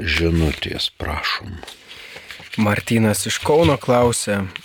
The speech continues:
Speaker 2: ar skaitosi išpažintis, jeigu neatlieki atgailos?
Speaker 1: O, Martynai, kas yra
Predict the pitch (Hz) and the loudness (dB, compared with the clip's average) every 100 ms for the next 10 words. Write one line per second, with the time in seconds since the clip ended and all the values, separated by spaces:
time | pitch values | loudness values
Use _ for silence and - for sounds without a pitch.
0 | - - 92 101 - 143 147 147 - 120 | -12 -4 -4 -2 -2 -2 2 2 2 -2
1 | - 120 113 110 110 - 151 - 120 117 | -2 0 0 0 -2 2 2 2 0 0
2 | 110 113 107 110 - 127 127 - 104 104 | 2 2 4 4 4 2 2 2 0 2
3 | 113 117 104 - - _ _ _ _ _ | 4 4 4 0 -8 _ _ _ _ _
4 | - _ _ _ _ _ _ _ _ _ | -20 _ _ _ _ _ _ _ _ _
5 | _ _ _ _ _ _ - - - 135 | _ _ _ _ _ _ -20 -16 0 2
6 | 127 - - - - _ - - 120 120 | 2 0 -8 -20 -20 _ -10 0 4 4
7 | 120 - - 165 160 151 143 139 110 _ | 2 -2 -2 2 4 4 4 2 -2 _
8 | _ 175 196 - - - _ _ _ 131 | _ -4 -4 -4 -8 -12 _ _ _ 2
9 | 120 117 110 - 160 104 | 4 6 4 2 0 -2